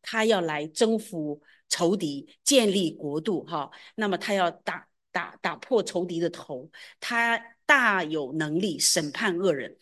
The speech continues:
其实他前面都做到了，呃，怎么医治释放，但是这一部分施洗约翰似乎没有看到，对不对？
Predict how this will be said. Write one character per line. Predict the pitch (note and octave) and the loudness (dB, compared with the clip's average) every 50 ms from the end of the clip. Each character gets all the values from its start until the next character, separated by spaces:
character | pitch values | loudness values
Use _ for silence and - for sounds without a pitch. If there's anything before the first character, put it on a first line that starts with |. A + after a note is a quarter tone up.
| _ - - - _ | _ -20 -20 -10 _
其 | - - E4 D#4 | 2 4 4 6
实 | C4+ C4+ | 4 4
他 | - - C#4+ | 0 0 -2
前 | C#4 - - G#3 G3 | 0 4 4 4 4
面 | C4 B3+ | 4 4
都 | A3 G#3+ | 2 2
做 | G3 G#3+ B3+ F#3+ | 2 2 2 2
到 | E3+ F3+ E3 D3+ | 4 2 2 0
了， | - - - _ _ - | -4 -8 -14 _ _ -12
呃， | - F#3 E3+ D#3 | -10 -8 -8 -6
怎 | - E3 | -4 -4
么 | D#3+ D#3 | -4 -4
医 | F3 A3+ A3 G#3+ | -4 -4 -4 -4
治 | - A3+ G3 | -4 -4 -4
释 | E3+ - - G#3+ F#3 | -2 -2 -2 -2 -2
放， | - G#3 E3 C#3+ - - - - - - | -2 -2 -4 -4 -6 -18 -20 -12 -4 -2
但 | D#4 D4 | 0 0
是 | C4 C4+ | 0 2
这 | - F4 | 4 4
一 | D#4+ B3+ | 4 4
部 | G#3+ A#3 B3+ | 2 0 -2
分 | G3 A3 G3+ E3+ - - - _ _ _ _ _ - | 0 2 2 2 2 -2 -14 _ _ _ _ _ 4
施 | - G#3+ B3 | 4 6 6
洗 | A#3+ G3+ F3 | 4 2 2
约 | F#3 G3 | 2 0
翰 | F#3+ G3+ F3+ | 2 0 -2
似 | F3+ - G3+ | 0 -2 -2
乎 | F#3+ - F#3 | -2 0 0
没 | F3 E3+ | 2 2
有 | E3+ D3 | 0 0
看 | E3 - - E3 D#3+ | -2 -2 -4 -4 -4
到， | D#3+ D3+ D3+ | -4 -8 -8
对 | D#3 F3+ F3 | -6 -4 -2
不 | |
对？ | E3+ D3+ D#3 | -2 -4 -4